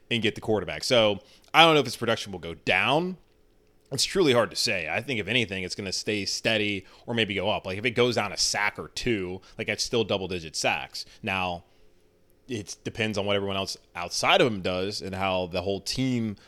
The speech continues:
overall edge rushing or pass rushing, um, numbers look like. I don't think they're gonna go down,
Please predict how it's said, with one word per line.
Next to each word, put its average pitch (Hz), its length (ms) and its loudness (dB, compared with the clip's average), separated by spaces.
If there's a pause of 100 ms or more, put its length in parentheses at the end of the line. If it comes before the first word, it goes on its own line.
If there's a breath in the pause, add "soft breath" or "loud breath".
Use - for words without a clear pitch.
(140 soft breath)
overall 98 500 2
edge 101 160 -6
rushing 98 400 -4
or 87 60 -6
pass 92 320 -4
rushing, 92 320 -8
um, 82 400 -10
numbers 92 380 -6
look 139 240 2
like. 87 340 -4 (320 loud breath)
I 147 100 8
don't 139 140 6
think 117 80 0
they're 107 100 2
gonna 95 140 -2
go 85 140 -4
down, 95 560 -4